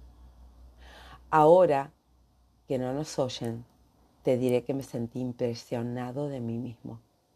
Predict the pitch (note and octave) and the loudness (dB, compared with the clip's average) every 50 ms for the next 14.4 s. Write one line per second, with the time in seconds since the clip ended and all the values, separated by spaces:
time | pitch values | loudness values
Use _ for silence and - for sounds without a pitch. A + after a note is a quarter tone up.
0 | _ _ _ _ _ _ _ _ _ _ _ _ _ - - G#3+ - - G#3 A3+ | _ _ _ _ _ _ _ _ _ _ _ _ _ -8 -8 -8 -6 -6 -6 -4
1 | G#3+ F#3+ F3 E3 - - C3 B2+ A#2+ - B2 A#2+ A#2+ B2+ B2+ B2+ B2+ - - - | -4 -4 -4 -4 -2 -4 -4 -4 -4 -6 -6 -6 -6 -6 -8 -10 -14 -16 -18 -14
2 | C#3+ C#3+ A#2+ A2+ B2 B2 B2 _ _ _ _ _ _ _ _ - E3+ D3+ C#3 C3 | -12 -10 -10 -10 -10 -12 -18 _ _ _ _ _ _ _ _ -2 0 0 0 -2
3 | B2+ - - B2 B2+ C3+ B2+ A#2 A#2+ B2+ A#2+ C3+ C3+ B2+ - E3 D3+ C3+ A#2 A#2 | -4 -6 -8 -10 -10 -12 -12 -10 -8 -6 -6 -6 -6 -8 -6 -6 -4 -4 -4 -6
4 | A2+ A#2 - _ _ _ _ _ - F#3 F3+ F3 - G3 F#3+ - - G#3 G3+ G3 | -8 -10 -16 _ _ _ _ _ 0 0 0 0 0 -8 -10 -8 -8 -8 -6 -6
5 | F#3 E3+ D#3+ - - D3+ B2+ C3+ C3+ C3 - - C3+ B2+ A#2 A2+ A#2 A#2 A#2+ B2 | -8 -10 -12 -8 -6 -6 -4 -4 -6 -8 -8 -6 -4 -4 -2 -4 -4 -6 -6 -8
6 | A#2 _ - - - - - A#2 A2+ A#2 A#2 - - _ _ - - - - F#3+ | -8 _ -12 -12 -10 -10 -10 -8 -8 -8 -10 -12 -14 _ _ -18 -18 -10 -8 -8
7 | F3+ C#3+ C3 B2 B2 A#2+ A#2+ - - B2+ A#2 A#2+ A#2 A#2 A#2 A2+ A2+ A2+ A#2 A#2 | -6 -6 -6 -6 -6 -6 -6 -8 -10 -8 -8 -6 -6 -6 -4 -6 -6 -8 -8 -10
8 | A2+ B2 - _ _ _ _ _ _ _ _ _ _ _ _ _ _ _ _ _ | -12 -14 -18 _ _ _ _ _ _ _ _ _ _ _ _ _ _ _ _ _
9 | _ _ _ _ _ _ _ _ _ _ _ _ _ _ _ _ _ _ _ _ | _ _ _ _ _ _ _ _ _ _ _ _ _ _ _ _ _ _ _ _
10 | _ _ _ _ _ _ _ _ _ _ _ _ _ - E3 D3+ C#3+ C#3 - - | _ _ _ _ _ _ _ _ _ _ _ _ _ 4 6 6 6 4 -4 -2
11 | - D#3 D3 - - - D3+ C#3+ - D#3 C#3 - _ - C#3 C3 C3+ C3 B2+ B2 | 0 0 0 0 0 -4 -4 -4 -6 -12 -12 -10 _ -6 -4 -4 -2 -2 -2 -4
12 | A#2+ A#2+ - _ _ _ - _ _ _ _ - A#3 A#3+ A#3+ A#3 A3 G3+ F#3+ G3 | -4 -6 -12 _ _ _ -20 _ _ _ _ 0 2 2 2 2 0 0 0 0
13 | F#3+ E3+ D3+ D3 C#3 C3 C3+ C3 C3 C3 B2+ C3 C3+ C3+ C3+ C#3 D3+ - _ - | 2 2 2 2 2 2 0 0 0 0 0 0 -2 -2 -2 -4 -4 -6 _ -8
14 | D3+ - - B2+ A#2 A#2 A#2+ | -8 -6 -6 -8 -8 -8 -12